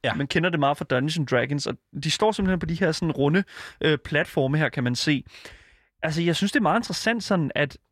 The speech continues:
Speaker 2: altså, at de alligevel har valgt at inkludere de her minis. Ved vi, om vi, altså, hvor mange minis får vi med? Altså, hvad
Speaker 1: Det ved vi ikke
Speaker 2: Nej.
Speaker 1: endnu.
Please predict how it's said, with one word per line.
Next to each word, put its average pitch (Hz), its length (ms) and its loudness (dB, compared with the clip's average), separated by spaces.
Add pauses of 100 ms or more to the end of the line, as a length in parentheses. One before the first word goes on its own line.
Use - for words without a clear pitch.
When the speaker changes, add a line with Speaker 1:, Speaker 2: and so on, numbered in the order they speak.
(120)
Speaker 2:
altså, 151 200 0 (520)
at 131 140 -2
de 170 80 2
alligevel 180 400 2
har - 100 -6
valgt 147 340 -2 (100)
at 151 80 0
inkludere 156 460 2
de 143 140 -4
her 147 160 0 (160)
minis. 151 460 0
Ved 196 240 0
vi, 214 120 0
om 160 180 2
vi, 131 100 0 (100)
altså, 156 160 0
hvor 131 120 -6
mange 127 240 0
minis 180 260 0
får 151 100 0
vi 127 120 0
med? 123 240 4 (180)
Altså, 147 220 0
hvad 156 220 0
Speaker 1:
Det 131 120 0
ved 113 140 0
vi 92 80 -2
ikke 95 180 -2
Speaker 2:
Nej. 95 220 0 (220)
Speaker 1:
endnu. 101 240 -4